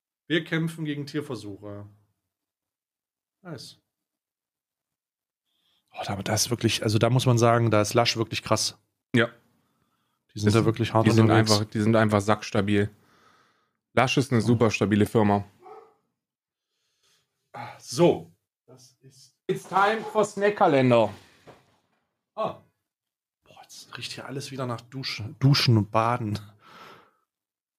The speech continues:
Speaker 2: Da hat man dann aber auch mehr Bock auf Körperpflege.
Speaker 1: Oh, also ich hatte noch nie so, also wirklich nie, so hochwertige Produkte im, im Rahmen der,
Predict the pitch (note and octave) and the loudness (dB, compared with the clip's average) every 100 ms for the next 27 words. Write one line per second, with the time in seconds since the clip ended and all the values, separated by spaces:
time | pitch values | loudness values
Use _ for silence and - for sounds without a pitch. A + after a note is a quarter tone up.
0 | - F3 G#3 G3 E3+ D#3+ D3 F3 E3 F#3 | -2 0 2 0 2 2 2 -2 0 0
1 | F#3+ A#2+ - B2 G#2+ G#2 G#2+ G2 G2 F#2+ | 2 0 2 0 2 0 -2 -2 -2 -4
2 | - _ _ _ _ _ _ _ - _ | -10 _ _ _ _ _ _ _ -20 _
3 | _ _ - - - - - - - - | _ _ -20 -14 -10 -10 -12 -14 -16 -18
4 | - - A2 A#2 G#2+ G#2 A2 B2 A#2+ A2 | -12 -8 -2 2 4 4 4 4 4 2
5 | C3 G2+ G#2+ F#2+ A#2+ A2+ - A#2 A2 A2+ | -2 0 0 2 2 0 0 0 2 4
6 | B2+ C3 G#2+ G2 B2+ C#3+ C#3+ C3+ C3+ B2+ | 2 0 -2 2 2 4 2 2 2 2
7 | B2 A#2 A2+ A2 - G#2 G2 - _ - | 0 0 0 0 2 2 2 -4 _ -16
8 | - - - - - - _ - G#2 G#2 | -16 -20 -20 -20 -20 -20 _ -6 0 2
9 | A2+ G#2+ G2+ G2 G#2 G#2+ G#2 G2 G2+ G2+ | 2 0 2 2 4 4 4 4 2 0